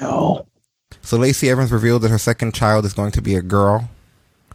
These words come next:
Speaker 2: She put, "Happiest mama in the world. My, my, my little lady will now have the best sidekick, best friend, and best bond a woman could ask for, a sister. And I can't wait to teach them what true love, support, and family really means and feels like."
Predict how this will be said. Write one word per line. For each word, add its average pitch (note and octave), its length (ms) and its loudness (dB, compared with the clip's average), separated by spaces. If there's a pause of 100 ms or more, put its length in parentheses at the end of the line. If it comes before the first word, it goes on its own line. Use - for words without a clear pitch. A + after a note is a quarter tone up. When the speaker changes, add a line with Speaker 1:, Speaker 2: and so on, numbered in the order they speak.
(100)
Speaker 2:
She - 100 -12
put, - 140 -2
"Happiest A2 360 0
mama A2 260 0
in G2+ 60 -2
the F#2+ 80 0
world. G#2 240 2
My, G2 280 -2
my, G2 340 -2
my F#2+ 160 -4
little G#2 280 0
lady G#2 480 0 (300)
will G2+ 120 -2
now G2+ 220 -2
have G#2+ 300 -4
the F#2 80 -2
best G2 360 -2
sidekick, G#2+ 460 0 (340)
best G2+ 240 0
friend, G#2 260 0
and F2+ 300 -4
best G2+ 280 -2
bond F#2+ 280 0
a F#2 60 0
woman F#2+ 280 -2
could G#2+ 180 -4
ask F#2+ 200 -2
for, D2+ 180 0
a - 40 -2
sister. - 400 -4
And F#2+ 100 -2
I E2+ 60 0
can't - 280 -4
wait F#2+ 180 -2
to - 80 -4
teach G2+ 260 -6
them G2 220 -2
what F2 180 -2
true G#2 220 -2
love, F#2+ 220 2
support, - 300 -2
and G2+ 80 -6
family F#2+ 420 0
really F#2+ 440 0 (200)
means F#2+ 340 -2
and G2 180 -8
feels D#2 340 0
like." - 140 -6